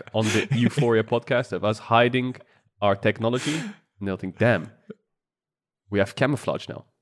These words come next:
Speaker 2: You heard it here, militaries of the world. The, the green morb suit is the future <laughs> you guys are behind. <laughs>
Speaker 1: Just blending in with
Speaker 2: They're just
Speaker 1: every terrain.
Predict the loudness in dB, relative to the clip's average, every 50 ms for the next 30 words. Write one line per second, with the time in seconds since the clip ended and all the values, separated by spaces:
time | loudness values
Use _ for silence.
0 | _ _ _ 2 4 6 4 4 2 -2 -4 -6 -4 -4 -4 -4 -6 -8 _ _
1 | _ -4 -2 0 2 2 0 0 -2 -2 -2 -4 -6 -8 -10 -8 -8 -6 -6 -4
2 | -6 -4 -2 -2 -2 -2 -2 -4 -6 -6 -6 -6 -6 -4 -2 -2 -2 -2 -2 -2
3 | -2 -2 -2 -2 -4 -6 -4 -2 -4 -4 -4 -6 -8 -10 -12 -14 -12 -12 -12 -12
4 | -10 -8 -4 -2 -2 -2 -2 -4 -8 -10 -10 -6 -4 -4 -2 -2 -2 -2 -2 0
5 | 2 0 0 0 -2 -6 -8 -8 -6 -6 -6 -6 -6 -10 -16 -16 -18 -14 -14 -14
6 | -14 _ _ _ _ _ _ _ _ _ _ _ _ _ -6 -4 2 4 4 4
7 | 4 2 -4 -20 _ _ -20 -20 _ _ _ -10 -10 -4 2 4 4 6 6 4
8 | 2 2 4 4 4 2 0 -2 -6 _ -2 0 0 0 0 -2 -6 -6 -8 -6
9 | 0 0 0 0 2 0 -2 -2 0 0 0 0 -2 -4 -8